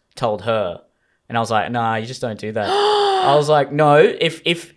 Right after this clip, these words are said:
Speaker 1: my
Speaker 2: What?
Speaker 1: friend did that, I would talk to him and say, 'Dude, what are you doing? You've got a girlfriend. You shouldn't do that.'" I would never, if I didn't know, th-, now it'd be different if it was, if I knew the girl.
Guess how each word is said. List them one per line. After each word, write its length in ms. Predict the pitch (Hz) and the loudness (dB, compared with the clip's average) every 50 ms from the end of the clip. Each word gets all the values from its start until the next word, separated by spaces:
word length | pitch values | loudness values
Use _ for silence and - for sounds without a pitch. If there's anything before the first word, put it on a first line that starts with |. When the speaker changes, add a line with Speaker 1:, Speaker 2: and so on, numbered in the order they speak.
| _ - - | _ -6 -4
Speaker 1:
my 320 | - 139 147 151 156 165 | 0 4 6 6 6 6
Speaker 2:
What? 60 | 185 196 | 6 6
Speaker 1:
friend 220 | 196 170 156 151 139 | 6 4 4 4 4
did 160 | 147 147 143 | 2 4 4
that, 200 | 160 180 196 - | 4 2 2 2
I 80 | 135 139 | 2 2
would 160 | 143 - 139 | 2 0 0
talk 240 | - 156 151 147 151 | 2 2 2 2 2
to 80 | 127 117 | -4 -4
him 360 | - 131 123 - 233 349 - - | 0 0 0 0 0 -2 -6 -4
and 200 | - 131 135 - | -4 -4 -2 0
say, 240 | - 139 123 120 | 2 2 2 2
'Dude, 380 | 117 120 131 120 113 104 92 - _ _ _ _ _ _ | 2 -2 -6 -6 -6 -6 -10 -14 _ _ _ _ _ _
what 220 | - 120 120 120 | -4 -2 -2 0
are 40 | 113 | 0
you 80 | 110 107 | -4 -8
doing? 360 | 95 113 110 113 120 147 170 - | -6 -4 -2 -2 -2 -4 -6 -10
You've 160 | - 117 107 95 | -12 -14 -8 -2
got 140 | 120 117 113 | -2 0 0
a 60 | 107 | 0
girlfriend. 480 | 110 110 110 110 - - 117 131 147 | -2 -2 -4 -2 -4 -6 -6 -6 -6
You 60 | 143 113 | -10 -14
shouldn't 260 | - - 117 110 104 | -12 -12 -12 -10 -10
do 140 | 113 110 101 | -10 -6 -2
that.'" 340 | 107 104 117 175 - - _ _ _ _ _ _ | 0 0 0 -2 -4 -10 _ _ _ _ _ _
I 100 | - 123 | 0 2
would 140 | 131 139 139 | 2 2 0
never, 240 | 135 139 139 131 131 - - | 0 -2 -2 -2 -4 -6 -6
if 140 | - 156 - | -8 -2 0
I 80 | 196 202 | 0 2
didn't 260 | 196 220 196 147 131 | 2 2 0 0 0
know, 180 | 135 143 151 170 | 2 2 4 4
th-, 180 | 185 185 - | 2 0 0
now 180 | 143 147 143 127 | -2 0 0 0
it'd 120 | 127 131 | 0 -2
be 60 | 147 | -2
different 280 | 143 165 165 165 180 170 | -6 -6 -6 -4 -6 -6
if 140 | 147 143 143 151 | -6 -6 -6 -8
it 80 | 143 - | -4 -2
was, 300 | 127 131 127 117 113 - - | 0 -2 -2 -2 -8 -12 -12
if 100 | - - | -6 -6
I 60 | 127 | -6
knew 220 | 113 117 123 131 143 | -4 -4 -4 -4 -4
the 80 | 165 | -2
girl. 400 | 160 156 160 185 247 339 311 - | 2 2 4 4 2 0 -6 -14